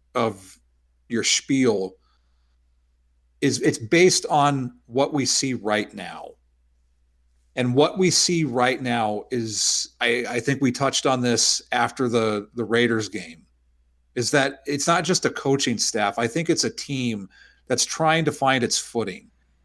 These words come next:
that it's still trying to figure things out. And I think that's to be expected after two games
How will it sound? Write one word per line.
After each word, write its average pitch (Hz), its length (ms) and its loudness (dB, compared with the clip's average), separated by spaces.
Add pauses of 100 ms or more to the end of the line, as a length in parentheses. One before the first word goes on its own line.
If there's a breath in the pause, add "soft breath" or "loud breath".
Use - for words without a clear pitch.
that 127 120 4
it's - 140 2
still 175 340 2
trying 147 380 2
to 123 80 0
figure 120 400 0
things 104 420 -6
out. - 440 -10 (480)
And 139 100 2
I 139 100 0
think 165 160 0
that's 165 180 2
to 160 100 -6
be 139 160 2
expected 143 640 -2
after 110 300 -2
two - 280 -4
games - 560 -8